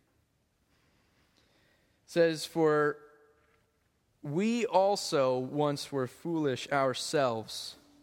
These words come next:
disobedient, deceived, enslaved to various lusts and pleasures, spending our life in malice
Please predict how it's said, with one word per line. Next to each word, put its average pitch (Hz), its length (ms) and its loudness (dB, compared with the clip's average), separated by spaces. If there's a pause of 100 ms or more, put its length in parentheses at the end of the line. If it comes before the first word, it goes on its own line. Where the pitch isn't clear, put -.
(640)
disobedient, 151 1300 -2 (680)
deceived, 143 920 -2 (600)
enslaved 190 840 0
to 170 80 -2
various 175 640 2
lusts 156 640 0
and 147 220 -2
pleasures, 156 680 -2
spending 196 600 0
our 143 200 2
life 147 440 0
in 135 360 -2
malice 170 640 0